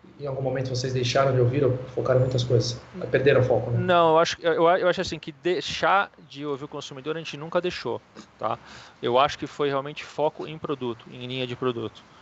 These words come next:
Speaker 2: né? Então, então assim, é muito melhor você focar no, no que é essencial, né, ali pra empresa, do que você abrir um leque de produtos fazendo coisas que às vezes não tem muito a ver com a marca.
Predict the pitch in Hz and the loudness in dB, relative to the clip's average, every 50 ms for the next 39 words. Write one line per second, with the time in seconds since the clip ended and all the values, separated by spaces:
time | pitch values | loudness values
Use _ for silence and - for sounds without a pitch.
0 | - - - - 120 113 110 - - - - - _ - 123 120 - 135 131 135 | -20 -10 -4 -2 0 0 0 -2 -6 -14 -20 -20 _ -16 -16 -2 0 2 2 2
1 | 139 135 123 104 127 123 - 135 131 127 123 - - 131 123 117 117 127 143 151 | 0 -2 -4 -8 -10 -8 -4 -2 -2 -2 -2 -4 -6 -4 -4 -2 -2 -4 -4 -4
2 | - 160 151 139 139 143 139 135 131 127 127 - - - 143 135 127 - - - | -2 0 2 4 6 6 6 4 4 2 -2 -2 -2 -2 0 0 0 -2 -2 -2
3 | 143 131 - _ - 135 131 131 131 123 - - 143 135 127 127 127 123 - - | -2 -2 0 _ 0 0 0 0 -2 -8 -12 -16 -20 -20 -16 -14 -14 -14 -12 -6
4 | - 131 123 123 123 - - 131 123 - - 127 123 131 160 220 - _ _ _ | -2 0 0 0 0 -4 -8 -10 -10 -6 -2 0 2 2 2 0 -4 _ _ _
5 | _ - 117 120 135 139 - - - - - - _ _ 120 123 131 - - 131 | _ -8 -6 -6 -6 -6 -8 -14 -20 -20 -20 -20 _ _ -2 -2 -2 -2 -4 -6
6 | 123 113 - 135 143 139 165 151 143 147 - - - 160 151 143 151 139 - - | -6 -4 -2 -2 0 0 -2 -4 -4 -6 -8 -6 -8 -6 -2 -2 -2 -2 -2 0
7 | 151 147 143 135 127 123 139 143 165 175 170 151 135 131 143 143 - 139 127 127 | 2 4 4 4 2 0 -2 -4 -4 -6 -6 -4 -2 0 0 0 -2 -6 -10 -10
8 | - 135 131 131 123 - 135 147 139 - - - 131 123 - 143 139 131 - - | -8 -6 -6 -6 -6 -6 -8 -8 -8 -10 -2 0 0 0 0 -4 -6 -8 -6 0
9 | 143 151 156 135 127 127 - - 135 127 117 123 127 131 127 123 127 127 127 123 | 2 2 2 2 0 -4 -4 -2 -2 -2 0 0 0 -2 -2 -2 -6 -8 -8 -4
10 | - 143 135 131 135 127 - 117 117 123 123 117 117 113 117 120 135 143 - - | -4 -2 -2 -2 -4 -2 0 0 0 0 0 0 -2 0 2 2 2 0 0 -4
11 | - | -12